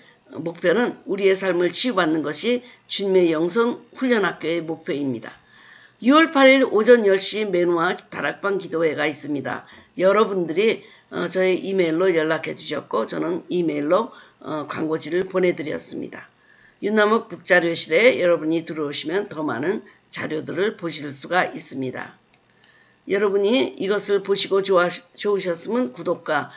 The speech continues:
좋아요 이것을 남겨주시고요. 어, 그리고 우리 유튜브에 들어가면 윤남옥 티비에 한 이백오십여 개의 이,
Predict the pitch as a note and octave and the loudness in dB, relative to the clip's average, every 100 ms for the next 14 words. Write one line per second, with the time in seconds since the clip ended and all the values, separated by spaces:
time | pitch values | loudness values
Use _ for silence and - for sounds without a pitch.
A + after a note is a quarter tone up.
0 | - _ - F#3 F3+ D3+ A#2 - D#3+ F#3 | -20 _ 2 4 6 4 0 -4 -6 -2
1 | F#3 E3+ E3 F3 D#3 D3 - E3 F3+ A3+ | 0 0 0 0 -4 -4 -6 -2 -2 -2
2 | - - - _ - E3+ D3 C#3+ F#3 G3+ | -8 -20 -20 _ -6 -6 -4 -4 -2 0
3 | D#3+ - - _ _ G3+ B3 B3+ - - | -2 -4 -20 _ _ -4 0 2 0 -6
4 | - _ _ - - - - E4 A#3+ G#3 | -20 _ _ -20 -2 -2 2 0 4 2
5 | F3+ F3 C#3+ D3+ F3 A#3+ - F3 E3+ D#3+ | 2 0 0 -2 -2 -2 -2 0 0 0
6 | D3+ - - F3 E3+ F3 - - _ F3 | -4 -10 -6 -2 2 0 -2 -16 _ -6
7 | F3+ C3+ G3+ G#3+ A3 E3+ D#3+ A#2+ D#3 C3 | -4 -4 -6 0 0 0 -2 -2 -4 -4
8 | C3 D3 F3+ - - C3+ G#2 | -4 -4 -4 -8 -8 -6 -6